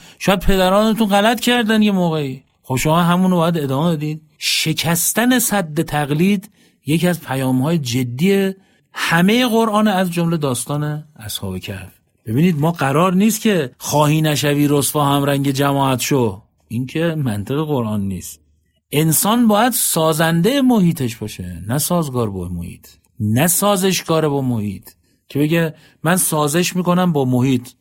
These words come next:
خواهی نشوی رسوا هم رنگ جماعت شو. نه، باید اونجا بلند شی بگی اینایی که میگید شططه،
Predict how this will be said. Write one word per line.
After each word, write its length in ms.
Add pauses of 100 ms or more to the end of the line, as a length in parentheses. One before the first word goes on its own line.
(120)
خواهی 380
نشوی 420
رسوا 380
هم 140
رنگ 180
جماعت 460
شو. 180 (200)
نه، 300 (240)
باید 380
اونجا 380
بلند 500
شی 480 (340)
بگی 180
اینایی 520
که 160
میگید 380
شططه، 920